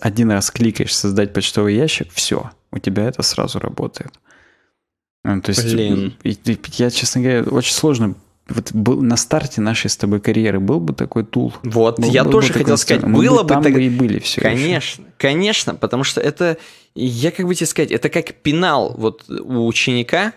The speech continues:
Speaker 2: со всеми нужными принадлежностями. То есть мы практически могли в школу фрилансеров идти с этим пеналом, с этой панелью,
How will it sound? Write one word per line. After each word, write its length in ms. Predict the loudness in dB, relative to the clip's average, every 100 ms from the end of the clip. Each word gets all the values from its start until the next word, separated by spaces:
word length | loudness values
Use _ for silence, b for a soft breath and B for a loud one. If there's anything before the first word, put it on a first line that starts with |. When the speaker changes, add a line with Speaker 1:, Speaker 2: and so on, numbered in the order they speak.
| _
Speaker 2:
со 180 | -6 -2
всеми 800 | -2 -2 0 0 0 0 -2 -6
нужными 520 | -6 -2 0 0 0
принадлежностями. 840 | 0 0 0 0 -2 -2 -6 -8 -6
То 100 | -6
есть 180 | -6 -4
мы 200 | -2 -2
практически 580 | -2 -2 -2 -2 -2 -2
могли 380 | -2 -2 -2 B B
в 80 | -6
школу 400 | -2 2 2 2
фрилансеров 840 | 0 2 2 2 0 -4 -6 -10 b b
идти 460 | -6 -4 -2 -2 -2
с 120 | 0
этим 200 | 0 0
пеналом, 480 | 0 0 0 0 -4 -10 _ _ _
с 160 | -4 -2
этой 140 | -2
панелью, 540 | 0 0 0 -2 -4